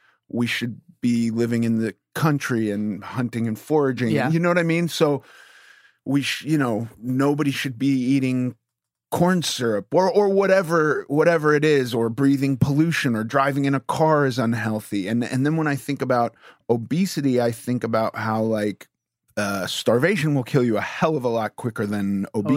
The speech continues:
Speaker 1: obesity. Obesity takes time. So, you know, and then the body has a proclivity to want to store fat. <laughs> So that's another factor that
Speaker 2: Mm-hmm.
Speaker 1: we're fighting against nature in that way, or with technology and how it's set up,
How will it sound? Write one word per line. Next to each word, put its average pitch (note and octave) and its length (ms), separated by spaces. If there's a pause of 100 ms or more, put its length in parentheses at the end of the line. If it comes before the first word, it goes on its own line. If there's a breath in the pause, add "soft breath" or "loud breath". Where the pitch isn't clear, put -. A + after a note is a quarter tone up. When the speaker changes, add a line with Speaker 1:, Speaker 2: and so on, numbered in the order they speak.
(120)
Speaker 1:
obesity. G2 300
Obesity A2 500
takes A#2 400
time. G2+ 480
So, G#2 480 (640 loud breath)
you A#2+ 140
know, A2+ 240
and A#2+ 160
then A2+ 140
the A2+ 80
body A#2 400
has A2 240
a A2+ 40
proclivity C3 800
to B2 120
want A#2 480
to A#2 400 (600)
store B2+ 340
fat. A#2+ 520
<laughs> - 40
So - 200 (140)
that's - 260
another B2+ 300
factor A#2+ 420
that C3 100
Speaker 2:
Mm-hmm. - 80
Speaker 1:
we're A#2+ 80
fighting B2+ 400
against A#2 340
nature A2+ 460
in A2+ 140
that A2+ 220
way, A2+ 300
or G#2+ 140
with A2+ 260 (340 loud breath)
technology A#2+ 580
and A#2+ 80
how B2 200
it's A#2 160
set A2 180
up, A2+ 220